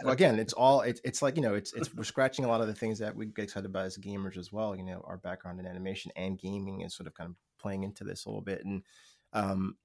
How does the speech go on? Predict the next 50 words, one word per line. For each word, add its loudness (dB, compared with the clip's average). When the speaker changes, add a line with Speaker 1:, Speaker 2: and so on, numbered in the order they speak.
Speaker 2:
<clears throat> 8
so 6
that, 8
that, 4
so -4
that 4
the 2
time 4
spent 4
on, 2
I'm 4
engaging 6
with 4
Mog, 4
and -4
Arabelle 2
told -2
me 2
to -4
do -2
this, 2
and -6
I -8
did 0
this, 2
and -2
I'm 0
gonna 2
go, 0
I -6
have -6
to -4
go -2
find -4
three 2
other -2
people. -2
That's 2
not 8
time 4
that 0
I'm 0
spending 2
on 0
the 0
other 2
locations -2
collecting -2
light. -6
So 2